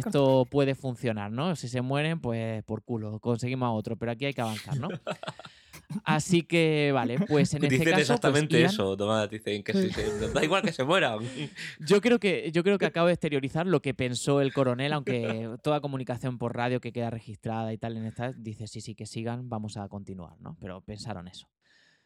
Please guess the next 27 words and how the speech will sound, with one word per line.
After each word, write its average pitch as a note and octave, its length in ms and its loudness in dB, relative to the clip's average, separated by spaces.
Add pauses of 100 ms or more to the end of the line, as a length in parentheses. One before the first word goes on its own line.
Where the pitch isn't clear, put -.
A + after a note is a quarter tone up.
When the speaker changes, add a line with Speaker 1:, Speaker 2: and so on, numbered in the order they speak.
(100)
Speaker 2:
Apago, C#3 280 2
pusieron C#3 340 0
el B2+ 100 -2
mute E3+ 260 -4
y A2+ 200 -6
dijeron G#2 380 -14
eso. - 160 -20 (400)
Bueno, B2+ 320 2
el D3+ 160 -6
caso B2 480 -4
es C#3+ 180 -2
que D3 260 -2
Ian, F3+ 380 0
obediente, E3 680 0
pues C3 360 -2
hace C3 300 -2
exactamente B2+ 500 -4
lo A#2+ 80 0
mismo C#3 260 -4
porque A2+ 300 -6
ve A#2 220 -2
que, A2 260 -6
que - 100 -12
esto A2+ 180 -6
puede A2+ 240 -4
tener A2+ 380 -6
buenos, A2 800 -4